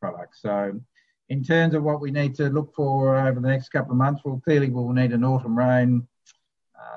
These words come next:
um, here in Australia to, uh, allow farmers to get up and running from a planting point of view. We've,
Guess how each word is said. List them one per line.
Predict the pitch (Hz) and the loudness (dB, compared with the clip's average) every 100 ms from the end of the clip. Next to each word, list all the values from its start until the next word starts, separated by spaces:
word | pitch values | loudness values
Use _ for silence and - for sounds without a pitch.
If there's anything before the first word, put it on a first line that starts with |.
| 110 | -10
um, | 113 117 113 _ 135 | -6 -6 -8 _ -2
here | 131 131 | 0 2
in | 120 | 2
Australia | 113 - 127 127 123 117 - | -2 0 2 2 0 -2 -4
to, | 123 117 110 110 - _ _ _ _ _ | -4 -2 -2 -4 -8 _ _ _ _ _
uh, | 110 110 - | -14 -12 -10
allow | 113 120 117 | -4 -2 -2
farmers | 131 120 117 110 | 0 0 0 -4
to | - | -8
get | 110 117 117 | -6 -4 -2
up | 117 113 _ _ 113 | -4 -6 _ _ -12
and | 104 110 | -6 -2
running | 117 117 110 | 0 0 -2
from | - 107 | -4 -6
a | 104 | -6
planting | - 123 123 117 | -2 -2 0 -2
point | - 123 | -4 -6
of | 113 | -4
view. | 120 127 147 | -4 -2 -2
We've, | 135 110 | -4 -6